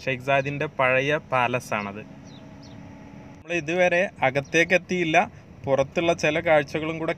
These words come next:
കണ്ടിട്ട് അകത്തേക്ക് പോകാം. ഇത് കണ്ടോ, ഇത് ഇവിടെ അകത്തുള്ളതിൻ്റെ ചെറിയ,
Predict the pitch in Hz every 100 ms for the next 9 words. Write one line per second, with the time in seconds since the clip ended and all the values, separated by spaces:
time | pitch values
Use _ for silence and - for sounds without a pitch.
0 | 160 156 156 185 147 139 131 120 113 101
1 | - - - - 160 160 135 117 131 151
2 | 156 160 - - 143 143 151 151 151 -
3 | - - - - - - - 135 147 -
4 | 180 165 156 160 180 - 151 143